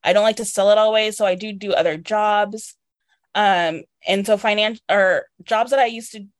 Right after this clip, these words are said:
do were in fashion. I worked in fashion for a long time. And then outside of fashion, when I was deciding to a hundred percent focus on my artistic practice, I decided I wanted jobs that, like, support that. Um, so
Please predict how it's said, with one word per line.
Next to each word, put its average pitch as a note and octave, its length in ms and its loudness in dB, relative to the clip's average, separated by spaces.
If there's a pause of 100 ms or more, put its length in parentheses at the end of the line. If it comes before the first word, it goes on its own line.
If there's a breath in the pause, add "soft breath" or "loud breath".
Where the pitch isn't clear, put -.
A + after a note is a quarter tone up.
(180)
do A3 180 -6
were G#3 160 2
in F#3+ 120 -2
fashion. G3 420 -4
I F#3+ 80 -4
worked F3+ 320 -6
in A#3+ 120 -8
fashion F#3 360 -6
for G3+ 80 -4
a F#3 60 0
long F#3+ 180 -4
time. G3 560 -4
And G3+ 140 -2
then G3 100 2
outside F3+ 420 -2
of F3+ 100 -2
fashion, F#3 440 -6
when F3+ 100 -2
I F3 60 0
was F3 220 -2 (580 soft breath)
deciding G3 380 2
to F#3+ 120 4
a F3 40 4
hundred F#3 260 -2
percent F3+ 300 -4
focus F#3 300 -4
on F3+ 80 -4
my E3+ 120 -2
artistic F#3+ 580 -4
practice, A3+ 800 -2
I G3+ 120 4
decided F#3+ 400 0
I F#3 80 2
wanted F#3 300 0
jobs E3+ 540 -2
that, D3+ 220 -4
like, D#3+ 180 -2
support F3+ 580 -6
that. F2 300 -2 (420)
Um, E3 520 2 (600 soft breath)
so F#3+ 580 6